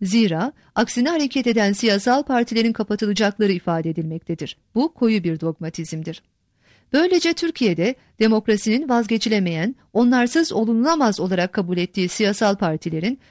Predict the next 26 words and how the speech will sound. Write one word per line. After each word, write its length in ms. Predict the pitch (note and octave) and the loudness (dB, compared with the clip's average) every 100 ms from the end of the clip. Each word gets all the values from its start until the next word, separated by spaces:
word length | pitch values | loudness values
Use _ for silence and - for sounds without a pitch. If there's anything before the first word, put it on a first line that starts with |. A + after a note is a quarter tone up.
| _ | _
Türkiye 380 | - F4 - C#4+ | -4 -4 0 -2
hakkında 340 | B3+ C4 A#3+ | 0 0 0
yorum 320 | A3 G#3 C4 C#4+ | 2 2 0 -2
getirmeleri 560 | G#3+ G3 F3+ E3 E3 | -2 0 0 -2 -4
somut 360 | - A3+ B3+ - | -2 -2 -2 -2
olarak 360 | A3+ B3 C4 | 0 0 0
tehdit 300 | - A3+ A3 | 0 -2 0
altında 340 | F#3 D#3 E3+ D#3+ | -2 -4 -4 -6
tutulmaktadır. 800 | - F3 D#3+ D#3+ D#3+ D#3 C#3 - _ _ _ _ _ _ _ _ _ _ _ | -8 -8 -8 -8 -8 -8 -10 -16 _ _ _ _ _ _ _ _ _ _ _
Bu 100 | F4 | -2
tür 200 | - G4+ | 2 2
bir 180 | F4 D4 | 2 4
dogmatizmin 760 | A#3+ G#3+ G3 G3+ E3 E3 A3+ - _ | 2 2 0 0 -4 -4 -6 -8 _
üniversite 460 | A3+ B3+ C#4+ - D#4 | 0 2 0 -2 -2
tarafından 500 | D4 C4 C4+ B3+ C4 | -2 -2 -2 0 0
hareketle 520 | A#3 A3 C4 A#3+ G3+ | 0 0 -4 -2 -2
benimsenmesi, 800 | F3 E3 - D#3+ D#3 D#3+ - C4 - _ | 0 -4 -4 -4 -4 -6 -4 -4 -6 _
onu 200 | A3+ A#3 | 2 2
fikir 300 | G3+ A3 E4+ | 2 -2 -2
üretme 400 | D4 C#4 C4 C4 | 0 -2 0 0
zahmetinden 600 | A#3+ A3 G#3 A3 G#3+ A#3 C#4 | 2 2 2 0 0 0 0
kurtarmıştır. 800 | A#3+ B3+ A3+ G3+ F3+ - D#3+ - _ _ _ - | -4 -2 0 0 -2 -4 -8 -12 _ _ _ 0
Yargı 300 | G#3+ G3 A3+ | 2 2 2
organları 480 | D#4+ D4 C#4 C4 B3 | 2 2 2 0 0
tarafından 560 | B3 A3 A3+ G3+ F#3+ | 0 2 2 2 2
benimsenmesi, 800 | F#3 F3 E3+ E3+ D#3 D#3+ - A#3 | 0 -2 -2 -4 -4 -6 -2 -2